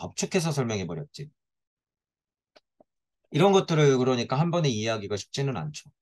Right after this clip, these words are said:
우리는 아카식 레코드를 했으니까. 땅을 둘러싼 바람, 공기, 바람만은 구별되지 않고 모든 사람에 속한다. 땅은 이렇게 있지만 공기는 유동적이죠.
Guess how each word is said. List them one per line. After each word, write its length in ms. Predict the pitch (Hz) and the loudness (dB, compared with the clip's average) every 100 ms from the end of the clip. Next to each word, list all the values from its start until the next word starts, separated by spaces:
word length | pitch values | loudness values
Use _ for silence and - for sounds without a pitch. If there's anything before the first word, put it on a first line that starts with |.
| _ _ _ _ _ _ _ _ | _ _ _ _ _ _ _ _
우리는 340 | 101 117 113 110 | -6 -4 -2 -2
아카식 340 | 85 143 151 | -4 -4 -4
레코드를 400 | 117 - 107 101 | -6 -8 -10 -6
했으니까. 720 | 143 151 135 - 87 78 90 147 - _ _ _ _ _ _ _ _ _ _ _ _ _ | -6 -6 -6 -6 -10 -10 -10 -14 -16 _ _ _ _ _ _ _ _ _ _ _ _ _
땅을 300 | 156 165 170 | 2 4 2
둘러싼 500 | 147 110 110 117 110 | 0 -2 -2 -4 -8
바람, 380 | - 104 107 95 87 _ _ _ _ _ | -6 -2 0 -2 -8 _ _ _ _ _
공기, 720 | 101 107 95 92 101 117 139 - _ | -6 -6 -6 -8 -8 -8 -10 -14 _
바람만은 440 | - 120 127 120 110 | -2 0 0 -2 -4
구별되지 400 | 113 113 110 110 | -4 -4 -4 -4
않고 180 | 98 101 | -6 -6
모든 260 | 104 131 | -4 -2
사람에 300 | 143 135 127 | -2 -2 -4
속한다. 680 | - 147 - 135 117 110 104 | -6 -8 -6 -6 -4 -4 -2
땅은 260 | 151 175 135 | -2 0 -2
이렇게 300 | 123 - 110 | -4 -4 -6
있지만 280 | - 117 98 | -4 -6 -6
공기는 320 | 107 110 110 | -6 -6 -6
유동적이죠. 1120 | 92 113 113 117 117 113 104 92 82 85 90 | -4 -2 2 2 0 -2 -6 -8 -10 -12 -12